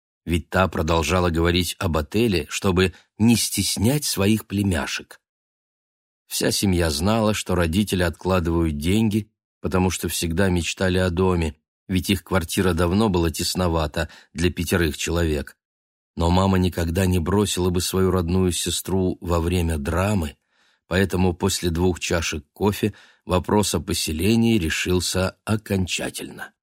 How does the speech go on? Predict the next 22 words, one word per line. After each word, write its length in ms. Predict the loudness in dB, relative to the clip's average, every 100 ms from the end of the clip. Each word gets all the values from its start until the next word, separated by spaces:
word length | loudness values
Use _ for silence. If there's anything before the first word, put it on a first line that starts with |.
| _ _ _ _ _ _ _ _ _
Тетя 240 | -2 0
Лиз 260 | 2 2 2
будет 280 | 0 0 0
спать 380 | -2 0 -2 -2
в 80 |
комнате 500 | -2 0 2 2 0
вместе 440 | 0 2 0 -2 -4
с 100 | -4
Финни, 520 | -6 -6 -2 -2 -4 _ _ _ _ _
а 180 | 0 2
Эллу 340 | 4 4 4
на 160 | 4 4
время 520 | 2 2 2 2 0 -4
переселят 720 | -2 -2 -2 -2 0 -2 -6 _
в 60 | -2
гостиную. 760 | -2 -2 -6 -6 -6 -8 -10 -16 _ _ _ _ _ _
Вначале 480 | -2 -2 0 0 0
старшая 500 | 0 0 0 0 -2
сестра 600 | -4 -4 -4 0 0 0
попыталась 640 | -2 -6 -4 -2 0 -2 -2
закатить 520 | -2 -2 -2 -4 -4
истерику, 680 | -6 -2 -2 -2 -6 -12